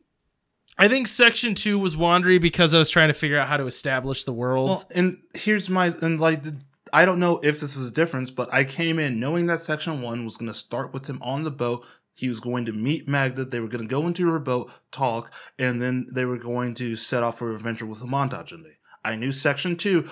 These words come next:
Speaker 2: was gonna start with them wandering Ketch, going to run, um, find the map, run into Jonas, and then, um, have their conversation on the, like, broken boat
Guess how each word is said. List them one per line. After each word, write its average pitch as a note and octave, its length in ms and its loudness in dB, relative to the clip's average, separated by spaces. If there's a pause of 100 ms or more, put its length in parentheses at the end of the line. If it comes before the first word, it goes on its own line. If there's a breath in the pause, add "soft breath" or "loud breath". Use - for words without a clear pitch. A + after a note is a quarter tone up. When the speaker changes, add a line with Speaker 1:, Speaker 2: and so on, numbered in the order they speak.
(100 loud breath)
Speaker 2:
was B2 220 -4
gonna C3 160 -2
start C#3 340 2
with C#3 140 -4
them C3+ 280 -2
wandering C3+ 400 -2
Ketch, A2+ 480 -8 (240 soft breath)
going B2+ 240 -2
to A#2 120 -6
run, C#3+ 360 0 (220)
um, B2+ 340 4
find E3 280 2
the G3 60 2
map, C3+ 400 -2 (220 soft breath)
run C3+ 320 0
into D#3+ 220 -2
Jonas, B2+ 460 -2 (260 soft breath)
and B2+ 180 -2
then, A#2+ 380 -2
um, A2+ 360 -2
have C3+ 280 -2
their C#3 100 -4
conversation C3+ 640 -4
on A#2 160 -6
the, A#2 80 -6
like, A2+ 320 -8
broken A#2+ 380 -6
boat G#2 340 -8